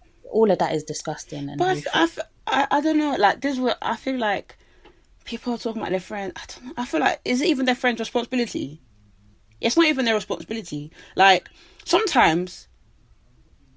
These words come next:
Speaker 2: when people are getting dragged, maybe they've had a conversation offline. Like, why should
Speaker 1: Mm.
Speaker 2: the friends have to drag them online? That's what people want. I'm telling you, people are crazy.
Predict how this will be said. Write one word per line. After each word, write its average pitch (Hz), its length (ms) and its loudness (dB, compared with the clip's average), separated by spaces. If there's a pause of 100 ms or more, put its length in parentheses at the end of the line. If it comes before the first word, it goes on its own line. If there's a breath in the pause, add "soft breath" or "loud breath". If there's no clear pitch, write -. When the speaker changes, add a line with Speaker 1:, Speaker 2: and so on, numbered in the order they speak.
(120)
Speaker 2:
when 311 200 4
people 262 220 2
are - 40 -4
getting 208 160 0
dragged, 214 360 -2
maybe 359 280 2
they've 302 140 2
had 233 120 -2
a 220 60 -2
conversation 190 540 -6
offline. 165 460 -4 (560)
Like, 202 160 6
why 330 180 8
should 370 160 2
Speaker 1:
Mm. - 40 2
Speaker 2:
the 247 60 4
friends 262 260 0
have 220 120 -4
to 214 80 0
drag 220 260 2
them 185 180 0
online? 180 420 2 (100)
That's - 200 2
what - 80 0
people 359 240 2
want. - 340 2 (300 loud breath)
I'm 247 100 2
telling 269 180 -2
you, 311 80 2
people 233 180 2
are 190 40 0
crazy. 165 520 -4